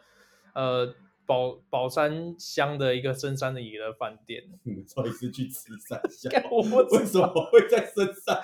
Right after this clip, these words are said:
Speaker 2: 里？
Speaker 1: 反正就很远的饭店，然后，呃，我的室友们，因为我那时候住很远，我的室友们就想说搭计程车去，他们就去问楼下管理员说有没有计程车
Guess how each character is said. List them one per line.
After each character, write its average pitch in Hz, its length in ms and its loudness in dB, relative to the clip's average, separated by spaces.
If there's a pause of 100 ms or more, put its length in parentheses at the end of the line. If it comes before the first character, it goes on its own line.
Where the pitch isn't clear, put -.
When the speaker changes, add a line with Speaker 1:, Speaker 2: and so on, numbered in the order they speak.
(100)
Speaker 2:
里？ - 160 -6 (260)
Speaker 1:
反 226 220 8
正 - 20 -4
就 330 160 10
很 233 160 10
远 233 160 10
的 185 120 4
饭 208 300 8
店， 175 280 6
然 156 200 4
后， 208 420 6 (480)
呃， 165 800 4 (100)
我 170 140 2
的 175 120 4
室 214 300 -2
友 147 180 8
们， 131 520 -2
因 226 100 2
为 220 60 4
我 185 80 2
那 202 80 2
时 202 80 -2
候 175 80 2
住 170 220 -4
很 131 180 -2
远， 123 180 -2
我 127 60 -2
的 139 80 -4
室 180 180 -4
友 151 100 6
们 123 220 -2
就 151 80 -8
想 117 260 -8
说 127 240 -4
搭 123 640 0 (440)
计 151 100 -2
程 123 140 -2
车 123 180 -4
去， - 400 -16 (240)
他 160 120 -2
们 156 80 -6
就 156 80 0
去 139 400 -4
问 156 200 2
楼 127 120 0
下 143 160 0
管 123 180 -6
理 120 60 -6
员 107 240 -10
说 117 580 -12
有 120 120 -12
没 117 120 -12
有 117 340 -6 (240)
计 147 120 -2
程 120 120 -2
车 120 420 -8